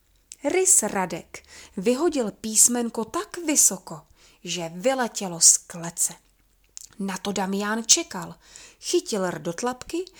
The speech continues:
a tím písmenko zachránil. Já věřím, děti,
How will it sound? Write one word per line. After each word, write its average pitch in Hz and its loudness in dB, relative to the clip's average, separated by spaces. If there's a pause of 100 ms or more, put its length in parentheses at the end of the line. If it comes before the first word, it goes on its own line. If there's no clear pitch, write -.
(300)
a 185 -4
tím 294 0
písmenko 220 2
zachránil. 180 -6 (1200)
Já 190 2
věřím, 202 -2
děti, 165 -12